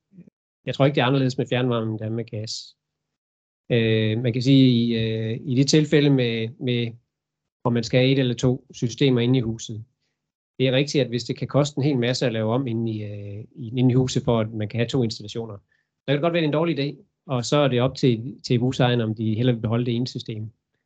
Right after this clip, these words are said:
Det er klart, øh, det, det, det, det skal med i, i, i opstilling. Så, så det, det vil vi jo sammen med dem lade, finde ud af at lave den, den billigst mulige løsning.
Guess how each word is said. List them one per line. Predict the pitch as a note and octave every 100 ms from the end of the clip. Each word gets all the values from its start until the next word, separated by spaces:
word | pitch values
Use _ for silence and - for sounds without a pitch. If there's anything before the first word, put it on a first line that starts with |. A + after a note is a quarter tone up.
| _ _ -
Det |
er | C3
klart, | G#2+ G2 - _ -
øh, | G#2+ G2+ G#2+
det, | G#2+
det, | G#2+ - -
det, | A#2+ A2 A2
det | C3+
skal | C3+
med | A#2+
i, | A#2 G#2+ G2+
i, | A2+ G#2+ G2+ G#2+
i | - A2
opstilling. | G#2+ A2 A2+ G#2
Så, | - A2+
så | A2+ A#2
det, | C#3+ D3+
det | D3+
vil | D3+
vi | C#3+
jo | C#3
sammen | A#2+ C#3 B2
med |
dem | A2 B2
lade, | A#2 A2+ G#2+ G#2+
finde | - B2
ud | B2
af | A#2 G#2+
at |
lave | A2 A2+
den, | A2+ G#2+ _ _ _
den | A2 G#2+
billigst | B2+ B2 A#2+
mulige | A2+ B2 G#2+
løsning. | G#2+ A2+ A2 G#2